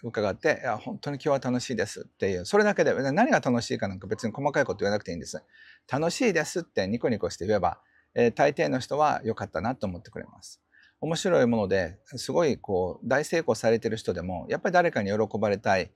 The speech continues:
えー、いいパーティーをしたい、えー、感謝されたいっていう気持ちがあるんですよね。え、なので、そういう、まあ、逆にそういう人こそかもしれない。そういった人は、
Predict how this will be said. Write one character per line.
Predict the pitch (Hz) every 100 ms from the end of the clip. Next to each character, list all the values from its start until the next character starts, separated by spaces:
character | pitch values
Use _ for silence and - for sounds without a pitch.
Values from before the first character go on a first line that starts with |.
| _ _ _
え | 110 104
ー、 | -
い | 131
い |
パ | 113 110
ー |
テ | 98 95
ィ |
ー |
を | 87
し | -
た | 107
い、 | 92 - _ _ -
え | 95 87
ー、 |
感 | - 127
謝 | 110
さ | 98 104
れ | 101
た | 107
い |
っ | 95
て | -
い | 85
う |
気 | 82
持 | 95
ち | 90
が | 95 - -
あ |
る | 160
ん | 98
で | 67
す | -
よ |
ね。 | 71 180 _ _ _ -
え、 | 131
な | 175
の | 156
で、 | 135
そ | 123 165 156
う |
い | 156 151 147
う、 | 147
ま | - 120
あ、 |
逆 | 127 -
に | 113
そ | - 170
う |
い |
う |
人 | 160 -
こ | -
そ | - 202
か | 143
も | -
し |
れ | 80
な | 65
い。 | -
そ | 180
う | 180
い |
っ |
た | 170 175
人 | - 165
は、 | 156 156